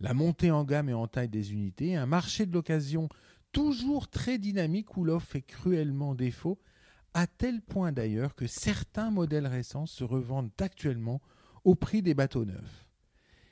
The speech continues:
Les carnets de commandes et les plannings de production des chantiers de construction sont quasiment tous pleins, les délais de livraison dépendant sur certaines unités des problèmes de chaîne d'approvisionnement matière ou composants.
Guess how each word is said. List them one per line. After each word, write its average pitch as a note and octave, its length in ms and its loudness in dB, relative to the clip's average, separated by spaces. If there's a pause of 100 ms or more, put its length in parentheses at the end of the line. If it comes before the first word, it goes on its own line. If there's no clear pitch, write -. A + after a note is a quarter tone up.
(140)
Les G#2+ 100 2
carnets C3+ 320 2
de - 60 -4
commandes E3+ 420 4
et C3+ 80 4
les B2 100 4
plannings F3+ 540 4
de D3+ 80 4
production D3+ 560 -2
des C3+ 100 0
chantiers D3+ 460 -2
de B2 80 -2
construction F3 720 -4
sont D3 220 -6
quasiment C#3 500 -2
tous - 320 -6
pleins, E3 300 -2 (480)
les C3 200 6
délais F#3 460 2
de E3+ 60 -4
livraison D3 560 0
dépendant C3+ 680 -2 (280)
sur - 320 -2
certaines F#3 480 2
unités C#3 480 0
des A#2+ 140 0
problèmes C#3 560 2
de G#2 80 -2
chaîne C3 340 2
d'approvisionnement B2+ 760 0
matière A2 420 -2
ou A#2 60 -6
composants. G2 600 -8